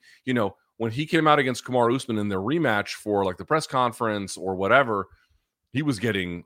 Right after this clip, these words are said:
a lot of cheers. I think that there's this idea that he's totally, he fashions himself as someone who tries to needle everyone. And so in that sense, he's the villain. But this idea that, like, he's universally reviled within the sport,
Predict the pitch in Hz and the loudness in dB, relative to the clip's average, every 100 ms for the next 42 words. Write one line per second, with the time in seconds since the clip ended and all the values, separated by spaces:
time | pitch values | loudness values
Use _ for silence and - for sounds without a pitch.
0 | - 92 87 107 87 - 90 71 67 82 | -8 -4 0 0 -2 -8 -8 -10 -10 -8
1 | 101 123 95 101 104 101 - 110 110 110 | -4 -4 -4 -4 -2 -2 -4 -6 0 -2
2 | 95 110 101 85 85 101 95 - - 113 | 0 -4 -2 -4 -6 -8 -8 -10 -12 -4
3 | 110 107 98 92 85 - _ _ _ _ | -2 -2 -2 -4 -6 -10 _ _ _ _
4 | _ _ _ _ - 175 185 - 165 147 | _ _ _ _ -8 -4 -2 4 6 6
5 | - 127 113 107 - 107 - 104 - 117 | 2 -2 -4 -4 0 0 0 -6 -4 -4
6 | 107 101 104 - 113 104 - 101 98 113 | -4 -4 -6 0 0 0 -6 -6 -4 -4
7 | 113 98 92 85 90 85 87 87 101 87 | -2 -2 -2 -4 -6 -6 -6 -4 -6 -4
8 | 110 101 - 101 90 - 80 _ - 98 | -2 -2 -4 -6 -8 -10 -20 _ -10 -8
9 | 87 - 82 90 80 101 87 73 71 _ | -8 -12 -10 -10 -4 -4 -4 -10 -14 _
10 | _ _ _ - 110 127 147 123 113 127 | _ _ _ -6 -2 4 6 4 4 4
11 | 110 101 98 - 117 92 104 123 110 110 | 4 0 0 -4 -10 -8 -4 -2 0 -2
12 | 107 113 104 92 90 95 101 95 87 92 | -2 -2 -2 -4 0 2 2 0 -4 -4
13 | 87 80 - - 101 87 | -4 -6 -10 -2 0 0